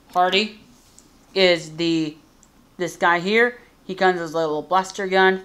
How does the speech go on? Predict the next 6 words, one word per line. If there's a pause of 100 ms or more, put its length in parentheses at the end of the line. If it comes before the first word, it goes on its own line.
(800)
and (600)
great
detail
armor
on
here.